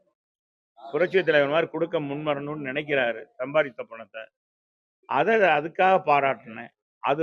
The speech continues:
கூட நீங்க போட்டு விட்டீங்க. எனக்கு அதை பற்றியே இல்ல. என்னுடைய தனி-, அதை பத்தி கூட சில ஸ்தலத்துல நான் போட்டேன். அதை பத்தி வைரல் ஆகி அவர் சொல்லி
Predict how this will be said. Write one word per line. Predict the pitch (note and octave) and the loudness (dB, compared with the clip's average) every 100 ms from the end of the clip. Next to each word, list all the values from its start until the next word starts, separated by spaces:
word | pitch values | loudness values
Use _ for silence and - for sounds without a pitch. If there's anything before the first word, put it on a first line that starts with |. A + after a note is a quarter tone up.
| D3 | -2
கூட | D#3+ F3 | 0 0
நீங்க | D#3 C#3 A#2+ | 2 -4 -6
போட்டு | C3 B2 | -6 -8
விட்டீங்க. | A#2 G#2+ G#2+ - _ _ - | -10 -12 -18 -20 _ _ -8
எனக்கு | C3+ D3+ | -4 0
அதை | C3+ D3 | 0 0
பற்றியே | D3+ D#3+ D#3+ E3 | -4 -4 -2 0
இல்ல. | C#3 A#2+ A2 _ _ _ - | 0 -2 -6 _ _ _ -12
என்னுடைய | A2+ C#3 C3 | -6 -4 -2
தனி-, | B2+ A#2+ - - | -4 -6 -12 -2
அதை | D#3 F3 | 4 4
பத்தி | E3+ F3 F#3 | 4 0 2
கூட | F3+ F3+ | 4 2
சில | E3 E3+ D#3 D3 | 4 4 6 4
ஸ்தலத்துல | C#3+ - D#3+ D3 D3 | 2 -2 -6 -4 -2
நான் | C#3 B2 | -2 -2
போட்டேன். | C3 B2+ C3+ - _ _ | -4 -4 -8 -12 _ _
அதை | A#2+ C3 | -2 0
பத்தி | C3+ C#3+ D#3 | 0 -2 2
வைரல் | C#3 C#3 C#3 | 2 2 2
ஆகி | C3 C3 C3 B2 F#3 - - | 0 0 -4 -6 -8 -18 0
அவர் | D3 F3 E3 | 4 6 6
சொல்லி | F3 D#3+ | 2 -2